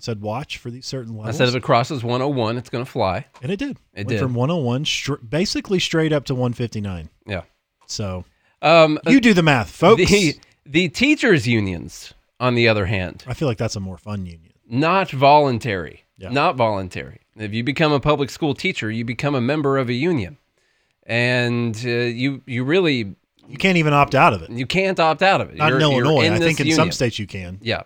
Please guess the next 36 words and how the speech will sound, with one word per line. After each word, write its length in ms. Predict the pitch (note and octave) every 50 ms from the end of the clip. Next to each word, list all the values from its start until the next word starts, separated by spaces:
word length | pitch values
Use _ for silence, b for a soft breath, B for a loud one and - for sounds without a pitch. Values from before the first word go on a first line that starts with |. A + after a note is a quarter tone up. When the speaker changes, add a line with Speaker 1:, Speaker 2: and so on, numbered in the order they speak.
| _ _
Speaker 2:
Some 240 | - - C#3+ D3+
places 340 | C#3+ E3 D#3+ D3+ - D3 C3
you 80 | C#3+ C3+
can. 440 | - - B2+ A#2+ B2+ B2+ B2+ B2 A2+ b b b b b b
Um, 380 | A2 A2+ A2 G#2+ G#2+ G#2+ G2 - _
maybe 460 | - B2 B2 B2+ D3 E3+ G3 G3 F#3
Tennessee 400 | - - G3 F#3+ - - G3+ F#3+
is 140 | D3 A2 A2
one 160 | B2+ B2 A#2+
of 80 | G#2 F#2
them. 160 | F2+ F2 F#2+
I 60 | G2+
don't 100 | G#2+ A#2 A#2
know. 180 | A#2 A#2+ G2+
Right 280 | F2+ G#2 A#2+ B2 B2+ -
to 60 | D#3 B2+
work 220 | B2+ B2 A#2+ -
states 320 | - - C3 A2+ A2 -
probably 540 | - - - A2+ A2+ A#2 B2 A2+ B2 A#2 A2
have 200 | G2+ A2+ A2 G#2
the 180 | A2 G#2 G#2 - -
options 420 | A2 G#2+ G#2 - - - G2 G2
for, 260 | - - A2 G2+ F#2+ B B B B B B
for 140 | - - C3
not 260 | C3+ B2+ A#2 A#2 A#2
being, 180 | A2+ A2+ A2 G#2
uh, 100 | G#2 G#2 - -
involved 800 | - - - A#2+ A#2+ A2+ A2+ A2 G#2 A2+ A2 G#2+ G2+ G2+ G2+ - _ -
in 140 | A#2+ A2 A2
the 80 | G#2 G#2
unions. 420 | A2+ C#3 C3 G#2+ E2+ - - - B B B B B
I 120 | - D#3
have 80 | F#3 G3
a 20 |
special 360 | F3+ - - G3 F#3+ - E3
hatred, 480 | D3 E3+ G3+ G3 F#3 - G3 F#3+ - -